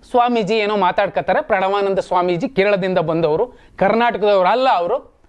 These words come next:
ಅದೇನೇ ಇರಬಹುದು. ಆದ್ರೆ ಇಲ್ಲಿ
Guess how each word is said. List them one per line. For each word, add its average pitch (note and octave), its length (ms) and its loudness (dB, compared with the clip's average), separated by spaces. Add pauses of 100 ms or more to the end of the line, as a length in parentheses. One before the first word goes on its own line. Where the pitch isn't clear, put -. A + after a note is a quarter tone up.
(200)
ಅದೇನೇ C4+ 280 2
ಇರಬಹುದು. C3+ 440 -4 (1040)
ಆದ್ರೆ D4 340 2
ಇಲ್ಲಿ C#4+ 580 0